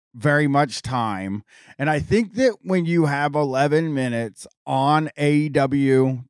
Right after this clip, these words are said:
Dynamite, uh, you gotta just do the hot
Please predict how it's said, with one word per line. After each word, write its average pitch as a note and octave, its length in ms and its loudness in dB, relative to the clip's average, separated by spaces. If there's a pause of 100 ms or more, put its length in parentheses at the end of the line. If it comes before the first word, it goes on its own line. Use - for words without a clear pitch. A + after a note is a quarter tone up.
Dynamite, G2+ 760 -4 (580)
uh, B2 380 0 (160)
you D#3 120 2
gotta D3 280 -2
just B2 280 -12 (280)
do C#3 160 2
the A#2+ 140 2
hot A#2 360 0